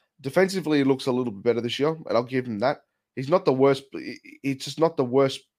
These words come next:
player on our team. He's not the reason we're losing at, at, at the pace we're losing at now. I feel like there's just so much going on around him that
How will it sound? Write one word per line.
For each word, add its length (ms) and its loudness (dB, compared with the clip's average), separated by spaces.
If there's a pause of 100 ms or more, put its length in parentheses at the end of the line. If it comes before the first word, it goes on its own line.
(140)
player 280 2
on 180 2
our 100 -4
team. 220 -8
He's 100 -8
not 140 0
the 80 -6
reason 280 -2
we're 100 -2
losing 380 -4
at, 100 -2
at, 300 -4 (180)
at 200 -6 (120)
the 60 -20
pace 280 -4
we're 140 -4
losing 260 -4
at 60 -4
now. 260 0 (540)
I 80 2
feel 220 2
like 260 4 (640)
there's 160 -4
just 180 -4
so 120 8
much 180 2
going 160 2
on 80 0
around 320 2
him 220 -6
that 200 -2